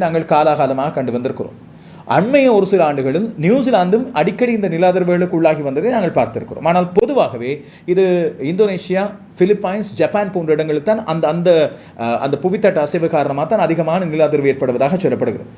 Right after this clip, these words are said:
யாழ்ப்பாண பல்கலைக்கழகத்தின் புவிச்சரிதவியல் பேராசிரியர் நாகமுத்து பிரதீபராஜா ஒரு சில முக்கியமான விடயங்களை பகிர்ந்திருந்தார். அவர் சொல்லுகின்றார், இந்த, அஹ், இலங்கையின் அண்மை காலமாக அதிகமாக நிகழ்கின்ற இந்த புவிநடுக்க அதிர்வுகள் இலங்கையின் கீழான புவிக்கவச தகடுகளில், அதாவது சிறிய தகடுகள் நிறைய இருக்கின்றன,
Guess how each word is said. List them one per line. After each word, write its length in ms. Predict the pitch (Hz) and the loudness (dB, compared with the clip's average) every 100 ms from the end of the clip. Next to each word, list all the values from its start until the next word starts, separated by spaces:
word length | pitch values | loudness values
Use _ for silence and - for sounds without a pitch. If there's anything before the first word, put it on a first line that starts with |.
| - - - | -20 -20 0
யாழ்ப்பாண 440 | 156 196 226 240 226 | 4 4 2 -2 0
பல்கலைக்கழகத்தின் 760 | 214 180 190 180 180 180 180 170 | -2 -2 -2 -2 -2 -2 -4 -4
புவிச்சரிதவியல் 720 | 175 180 180 175 170 165 - | -4 0 0 2 2 0 0
பேராசிரியர் 540 | 160 156 151 156 139 | 0 2 0 0 0
நாகமுத்து 480 | 131 170 190 180 180 156 | 0 2 2 0 -2 -2
பிரதீபராஜா 500 | 147 156 143 135 214 | 0 0 0 2 2
ஒரு 140 | 175 180 | 2 0
சில 120 | 151 | -2
முக்கியமான 420 | 143 165 156 151 | 0 0 2 0
விடயங்களை 340 | 123 120 143 147 | 0 0 0 0
பகிர்ந்திருந்தார். 500 | 120 104 92 - - - - - - | -2 -4 -8 -12 -18 -20 -20 -14 2
அவர் 240 | 160 202 233 | 2 4 2
சொல்லுகின்றார், 400 | 262 202 196 233 | 0 2 2 2
இந்த, 140 | 185 - 151 - 135 | 2 4 2 -2 -2
அஹ், 180 | 131 135 | -2 0
இலங்கையின் 500 | 165 240 233 233 226 | 0 2 0 0 0
அண்மை 280 | 151 208 240 | -2 0 2
காலமாக 420 | 214 196 202 196 | 4 2 0 0
அதிகமாக 420 | 170 190 196 190 | 0 0 0 0
நிகழ்கின்ற 480 | 165 175 180 185 175 156 | 0 2 2 0 0 -2
இந்த 100 | 147 | -2
புவிநடுக்க 500 | 170 226 208 190 160 | 0 2 2 2 2
அதிர்வுகள் 400 | 156 156 131 117 120 - - | 2 2 0 -2 -6 -14 0
இலங்கையின் 500 | 156 214 214 214 202 - | 2 2 2 2 0 -4
கீழான 360 | 220 226 214 233 240 - - - | 0 2 2 0 -4 -8 -6 0
புவிக்கவச 560 | 202 262 - 190 196 202 | 0 0 0 0 0 -2
தகடுகளில், 520 | 160 160 135 117 110 113 | -2 -2 -2 -4 -6 -6
அதாவது 280 | 143 156 180 | -2 0 -2
சிறிய 260 | - 202 226 | 0 0 2
தகடுகள் 400 | 190 170 175 156 | 2 0 0 0
நிறைய 200 | 143 131 | 0 0
இருக்கின்றன, 340 | 117 110 123 | -2 -6 -4